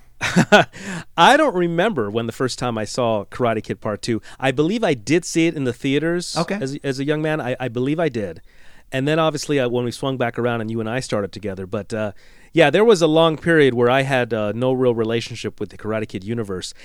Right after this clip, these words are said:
Speaker 1: And in the end, I still kinda see Karate Kid Two, uh, less of a martial arts movie and more as a love story.
Speaker 2: Yeah.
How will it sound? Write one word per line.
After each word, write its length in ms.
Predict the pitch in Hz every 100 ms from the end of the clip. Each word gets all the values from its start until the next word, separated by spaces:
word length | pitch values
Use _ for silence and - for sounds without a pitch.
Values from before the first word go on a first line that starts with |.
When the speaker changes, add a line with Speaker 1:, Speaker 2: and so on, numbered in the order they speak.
| - - -
Speaker 1:
And 280 | 160 160 160 -
in 160 | 175 165
the 220 | 160 190
end, 320 | 277 202 180 -
I 160 | 190
still 340 | 262 - 208 233
kinda 300 | - 147 127
see 180 | 151 135
Karate 340 | 151 143 143
Kid 200 | 131 -
Two, 260 | 170 147 - -
uh, 60 | - -
less 340 | 131 180 -
of 80 | 165
a 60 | 135
martial 400 | 143 160 151 139
arts 240 | 175 -
movie 320 | 127 120 123 - - -
and 120 | 131
more 180 | 170 269
as 100 | 233
a 60 |
love 220 | 208 208 -
story. 420 | - 107 - - -
Speaker 2:
Yeah. 220 | 117